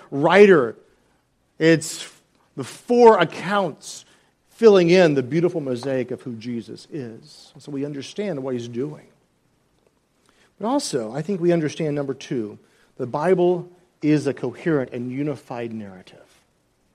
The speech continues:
Coherent and unified narrative. Often someone will bring up the differences, and maybe you have thought this yourself, of the difference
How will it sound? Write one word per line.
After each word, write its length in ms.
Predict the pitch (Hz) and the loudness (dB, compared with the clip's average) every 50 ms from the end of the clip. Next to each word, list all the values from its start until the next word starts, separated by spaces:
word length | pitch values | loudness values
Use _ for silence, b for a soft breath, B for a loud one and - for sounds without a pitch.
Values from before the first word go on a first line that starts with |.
| _ _ _ _ _ _ _ _ _ _ _ _ _ _ _ _ _ _ _ _ _ _ _ _ _ _ _ _ _ _ _ _ _ _ - _ _ _ _ _ _ _ _ _ _ _ _ _ _ _ _ _ _ _ _ _ _ _ _ - | _ _ _ _ _ _ _ _ _ _ _ _ _ _ _ _ _ _ _ _ _ _ _ _ _ _ _ _ _ _ _ _ _ _ -20 _ _ _ _ _ _ _ _ _ _ _ _ _ _ _ _ _ _ _ _ _ _ _ _ -8
Coherent 500 | - 143 131 - - 226 214 214 208 214 | -8 -8 -8 -6 -4 -2 -2 -2 -2 -4
and 180 | 127 127 135 | -10 -10 -8
unified 720 | 139 151 165 165 147 - - 139 127 123 120 113 117 120 117 _ _ _ _ _ | -8 -8 -8 -8 -10 -10 -12 -12 -10 -8 -10 -10 -10 -14 -18 _ _ _ _ _
narrative. 520 | 131 123 117 117 113 107 101 - - - _ _ _ _ _ _ _ _ _ _ _ _ _ _ _ _ _ _ _ _ _ _ _ - _ _ _ _ _ - | -14 -12 -10 -10 -10 -12 -14 -16 -20 -20 _ _ _ _ _ _ _ _ _ _ _ _ _ _ _ _ _ _ _ _ _ _ _ -20 _ _ _ _ _ -8
Often 380 | 156 160 175 170 170 147 139 127 | -2 0 0 0 0 -2 -4 -4
someone 260 | - 185 180 170 165 | -4 -4 -4 -2 -2
will 100 | 147 135 | -2 -2
bring 220 | 123 147 147 147 | -2 -2 -2 0
up 120 | 143 131 - | -2 -4 -4
the 60 | 131 | -4
differences, 760 | 123 156 214 208 247 185 - - - 117 104 117 156 160 143 | -2 -2 -4 -2 -4 -8 -8 -10 -12 -12 -12 -12 -12 -12 -12
and 80 | 143 135 | -10 -6
maybe 220 | 131 131 131 131 | -4 -4 -2 -2
you 180 | 131 131 131 131 | 0 0 0 0
have 100 | 120 120 | 0 -2
thought 260 | - 160 147 151 147 | -4 -4 -4 -4 -4
this 200 | 151 139 113 - | -6 -10 -12 -10
yourself, 580 | - 127 117 - - 180 160 135 123 123 - - | -12 -12 -12 -6 -4 -2 -2 -2 -2 -6 -8 -10
of 100 | 131 123 | -10 -10
the 60 | 127 | -6
difference 320 | 127 151 160 165 151 - | -6 -6 -8 -8 -10 -10